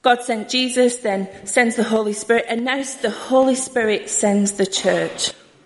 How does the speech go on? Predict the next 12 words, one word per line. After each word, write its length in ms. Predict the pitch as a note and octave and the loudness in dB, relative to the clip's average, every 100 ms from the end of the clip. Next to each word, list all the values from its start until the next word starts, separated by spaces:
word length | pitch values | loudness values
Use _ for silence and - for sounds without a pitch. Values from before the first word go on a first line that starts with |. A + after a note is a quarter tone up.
| _ _ - - - _ _ _ _ _ - | _ _ -20 -20 -20 _ _ _ _ _ -8
It's 160 | G#3+ G#3 | -8 -2
been 200 | A3 G#3+ | -2 0
said, 280 | A3+ A3 | -2 -2
worship 460 | A3 B3+ C4 B3+ B3 | 2 4 4 2 2
and 100 | G#3 | 2
service 380 | A#3 A3 A3+ A3 | 4 2 2 0
go 180 | A3 G#3 | 2 2
together, 580 | - A3 F#3+ C#3+ F3 - _ _ _ _ _ | 2 0 0 0 -4 -6 _ _ _ _ _
and 120 | - A3+ | -2 -2
we 60 | |
should 160 | A3+ A3+ | 0 2
never, 440 | A#3+ A#3+ A3 G#3+ | 2 2 0 -2